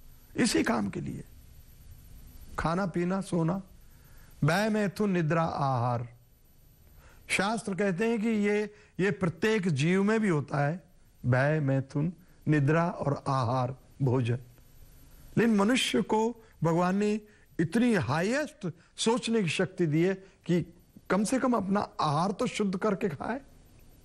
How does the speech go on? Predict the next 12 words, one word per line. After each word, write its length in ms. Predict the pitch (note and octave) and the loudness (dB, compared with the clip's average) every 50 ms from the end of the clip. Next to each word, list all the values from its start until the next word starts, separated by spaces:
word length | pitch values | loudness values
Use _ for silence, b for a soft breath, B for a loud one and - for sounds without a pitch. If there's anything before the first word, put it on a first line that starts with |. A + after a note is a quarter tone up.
| - - - - - - - - - - - - - - - - - - - - - - - - - - - B B B B B B | -20 -20 -20 -20 -20 -20 -20 -20 -20 -20 -20 -20 -20 -20 -20 -20 -18 -18 -16 -16 -12 -8 -6 -4 -4 -4 -4 B B B B B B
और 120 | - A3+ A#3+ | 0 0 0
इसे 180 | A3 - B3 | 0 -2 -2
तरक्की 460 | - - B3+ B3+ C#4+ C#4+ - - D#4+ | -2 -2 0 0 0 -2 -2 -2 -2
है। 260 | D4+ C#4 A#3+ G3+ D#3+ - - _ _ _ _ - - - - - _ - - - - - _ - - - - - - - - B B B B B B B B - | 0 0 -2 -6 -8 -10 -14 _ _ _ _ -20 -20 -20 -20 -20 _ -20 -20 -20 -20 -20 _ -20 -20 -20 -20 -20 -20 -20 -20 B B B B B B B B -2
"आहार 320 | F3+ F#3 G#3+ C4 C#4 B3 | 0 0 0 -2 -2 -4
शुद्धि 380 | - - B3+ A3 G3+ A3 A#3+ F#3+ | -4 -4 -4 -2 -2 -2 -2 -2
सत्व 340 | - B3 G#3 - - B3 | -2 -2 -4 -2 -2 -4
शुद्धो, 580 | G3+ - - F#3+ D#3 C#3+ D3+ D3+ C3 C3 - - b b b b b b b b b - | -4 -2 -2 -2 0 2 2 0 0 -2 -6 -12 b b b b b b b b b -6
सत्व 340 | - - B3 B3 B3+ - A3+ | -2 0 0 0 2 0 0
शुद्धि 480 | - - A3+ G3 F3+ F3+ G#3+ G#3+ G#3 | 2 2 0 2 2 2 4 4 4
ध्रुव 340 | F3 C#3+ G#2+ D3+ G3 B3+ C4 | 2 2 2 2 2 2 2
स्मृति, 540 | G3+ F#3+ A3+ A#3+ A#3+ G3 - B3+ B3 A#3+ | 0 0 0 0 0 2 2 2 2 0